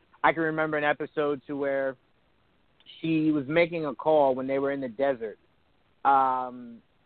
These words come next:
and Anakin was telling her, like, "You have to pull back," and she wanted to stay on with the assault. And, you know, luckily she decided to pull back in enough time for Anakin to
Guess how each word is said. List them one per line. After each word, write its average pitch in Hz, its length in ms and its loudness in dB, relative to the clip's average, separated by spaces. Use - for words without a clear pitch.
and 143 720 -8
Anakin 165 420 -2
was 143 160 -8
telling 147 320 0
her, 139 180 0
like, 131 220 0
"You 135 140 -4
have 147 220 2
to 139 80 -8
pull 139 260 0
back," 139 340 2
and 127 220 -10
she 165 100 2
wanted 151 360 4
to 127 100 -6
stay 139 240 4
on 135 220 0
with 131 140 -4
the 131 120 0
assault. 147 540 2
And, 139 580 -2
you 175 140 -4
know, 143 120 2
luckily 151 640 -2
she 135 300 -10
decided 143 400 -2
to 123 80 -6
pull 139 260 0
back 143 400 2
in 127 100 -10
enough 127 340 -8
time 123 360 -6
for 151 80 -2
Anakin 160 380 0
to 127 80 -10